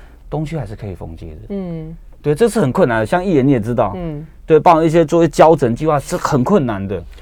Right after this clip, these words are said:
Speaker 2: 确实，要，要达成，要很多方，各方协调的努力，可是还是做到了啊，所以接下来这个叶丸姐还可以继续努力下去。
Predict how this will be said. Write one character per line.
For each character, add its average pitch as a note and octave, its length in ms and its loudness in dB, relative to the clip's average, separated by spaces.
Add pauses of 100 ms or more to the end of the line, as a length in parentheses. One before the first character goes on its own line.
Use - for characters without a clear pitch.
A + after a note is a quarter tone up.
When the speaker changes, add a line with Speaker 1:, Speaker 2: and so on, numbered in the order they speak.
(360)
Speaker 2:
确 A#3 160 4
实， D#3+ 240 -4
要， F#3+ 240 4
要 A3 160 2
达 F#3 200 2
成， F3+ 200 -4
要 F3+ 240 0
很 D#3+ 120 -8
多 F#3+ 240 0
方， F#3+ 280 0
各 G#3+ 240 6
方 G3 240 2
协 E3 180 -2
调 D#3 220 -2
的 D3+ 100 -4
努 C#3+ 160 -6
力， E3 80 -2
可 - 100 -6
是 - 80 4
还 F4 120 4
是 D4 80 -6
做 E4 120 2
到 D4 140 6
了 A#3 140 6
啊， G#3+ 100 0
所 C#4 160 4
以 A3+ 140 4 (240)
接 C#4 120 2
下 D4 160 6
来 G3+ 120 8
这 C4 120 0
个 A#3+ 60 2
叶 B3 160 4
丸 F#3 180 4
姐 F3 140 2
还 E3+ 140 0
可 G3+ 80 2
以 F#3 80 0
继 E3+ 160 -10
续 G3 180 -6
努 D3 180 -6
力 E3 140 -6
下 D#3 160 -6
去。 C#3+ 180 -12